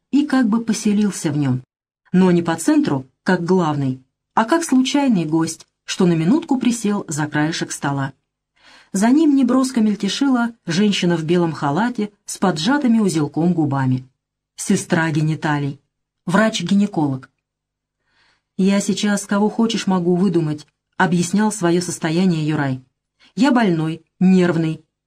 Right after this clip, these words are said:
Меня стукнули по голове. Может, это в халате просто когда-то меня лечила в детстве, вот и застряла в памяти ненароком". Но тут явилась Кравцова и бесцеремонно села на постель,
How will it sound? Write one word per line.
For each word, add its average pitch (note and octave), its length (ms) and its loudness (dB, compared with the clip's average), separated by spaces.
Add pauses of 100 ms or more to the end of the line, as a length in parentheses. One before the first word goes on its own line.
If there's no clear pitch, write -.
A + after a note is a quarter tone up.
(140)
Меня B3 240 4
стукнули B3+ 480 2
по G#3+ 100 0
голове. C#3+ 460 -2 (580)
Может, G#3 400 2
это A3 180 -2
в F3+ 60 -6
халате A3 540 -2 (200)
просто B3+ 360 0
когда-то G#3+ 420 0
меня G#3 220 2
лечила A3+ 380 0
в D3+ 100 -4
детстве, D#3 480 -2 (320)
вот D#4+ 180 2
и D4+ 60 2
застряла G3 500 0
в F3 120 -10
памяти D#3+ 360 -2
ненароком". D3 640 -4 (1080)
Но D#4+ 120 4
тут E4+ 200 2
явилась G#3+ 400 0
Кравцова B3 640 -2 (260)
и G#3+ 100 0
бесцеремонно B3+ 720 2
села F#3+ 320 -2
на D#3+ 100 -4
постель, A3+ 560 -2